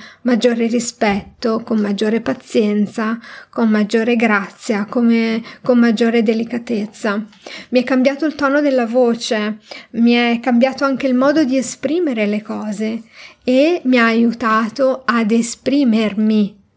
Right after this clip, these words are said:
perché prima ero una persona estremamente timida, estremamente chiusa,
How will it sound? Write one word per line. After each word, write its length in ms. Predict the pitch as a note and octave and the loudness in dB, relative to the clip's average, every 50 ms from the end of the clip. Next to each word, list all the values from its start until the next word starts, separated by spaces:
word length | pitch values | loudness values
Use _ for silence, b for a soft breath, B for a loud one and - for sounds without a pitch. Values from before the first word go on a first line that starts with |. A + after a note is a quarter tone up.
| _ - _ _ - | _ -20 _ _ -2
perché 640 | B3 A#3 A3 A3 A3 A3+ - A3+ G#3+ G#3+ A3 G#3+ - | 0 0 0 0 -4 -6 -4 -2 -2 -2 -2 -4 -4
prima 640 | - C#4 B3+ A3+ G#3+ G#3+ G#3 A3 A3+ A#3+ C4 D4 D#4+ D#4+ B B B B B B B - | -4 -2 0 2 2 2 2 2 2 4 4 2 2 -2 B B B B B B B 0
ero 260 | A#3 A#3+ A#3+ A3+ A3+ | 2 4 4 4 4
una 200 | A3+ A3 G#3+ G#3 | 2 2 0 0
persona 580 | - - A#3 A3+ - - A#3+ A#3 A3+ A3 A3+ | -2 -2 -4 -4 -4 -2 -2 0 0 0 0
estremamente 1120 | A3+ A#3 B3 B3+ B3 - - - B3 A#3+ A3+ A3+ A3 A3 A3 A3 A3+ A3+ A3 G#3 G#3+ G#3+ | 2 2 2 2 0 -2 -4 -2 0 0 0 0 0 -2 -2 -4 -4 -4 -4 -6 -6 -8
timida, 720 | A3 - A#3 A3+ A#3 A#3 A#3 B3 A3+ B3+ B3+ B3+ B3+ B3+ - | -6 -4 -2 0 2 2 2 2 2 0 0 0 -2 -4 -2
estremamente 1040 | - C4 C#4 C4+ C4 - - - B3 A#3 A3 G#3+ G#3+ A3 A3 G#3+ A3 G#3 G#3+ - A#3 | 2 2 4 4 2 0 -2 -2 0 0 0 0 -2 -2 -2 -2 -4 -4 -4 -6 -10
chiusa, 680 | - - B3+ B3 A3+ A3 A3+ G#3+ A#3+ A#3 A3 A3+ A#3 | -6 -4 -2 -2 0 -2 -2 0 0 2 2 2 0